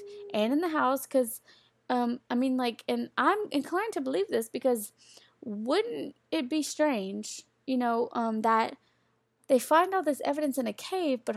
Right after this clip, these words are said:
Speaker 2: Hart doesn't live there. He lives somewhere else with one of his friends.
Speaker 1: Yeah. Yeah. It, yeah, af-, and th-, which, you know, they found out after the informant came forward, which was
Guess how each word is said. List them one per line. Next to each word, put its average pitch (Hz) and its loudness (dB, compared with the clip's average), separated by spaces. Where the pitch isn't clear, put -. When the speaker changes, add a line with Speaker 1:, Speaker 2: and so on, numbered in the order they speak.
Speaker 2:
Hart 330 0
doesn't 262 -4
live 262 0
there. - -4
He 247 -4
lives 262 0
somewhere 247 0
else 240 0
with 220 -8
one 240 -4
of 220 -6
his 208 -8
friends. 269 -4
Speaker 1:
Yeah. 190 4
Yeah. 277 2
It, - -2
yeah, 269 6
af-, 262 4
and 262 2
th-, 254 -2
which, 262 2
you 269 2
know, 233 2
they 233 4
found 240 2
out 214 4
after 247 8
the 220 2
informant 220 0
came 220 0
forward, 214 0
which 214 0
was 208 0